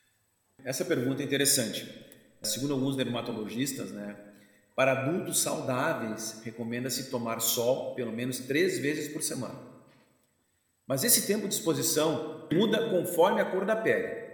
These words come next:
De acordo com os dermatologistas, esse tempo deve ser, por exemplo, quinze a vinte minutos diários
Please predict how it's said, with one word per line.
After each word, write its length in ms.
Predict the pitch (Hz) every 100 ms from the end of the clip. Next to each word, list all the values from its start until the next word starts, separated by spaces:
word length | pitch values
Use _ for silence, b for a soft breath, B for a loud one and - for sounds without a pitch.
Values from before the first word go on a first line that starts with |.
| - - - _ _ _ _
De 60 | 131
acordo 280 | 123 143 147
com 60 |
os 60 | 139
dermatologistas, 840 | 127 131 135 151 131 185 220 185 - - - -
esse 340 | 196 - 214 -
tempo 220 | 196 190
deve 180 | 170 165
ser, 340 | 160 156 156
por 100 | 160
exemplo, 360 | 120 107 - - - -
quinze 300 | - 247 269
a 40 | 202
vinte 280 | 156 143 147
minutos 360 | 135 139 135 131
diários 640 | 120 104 107 156 220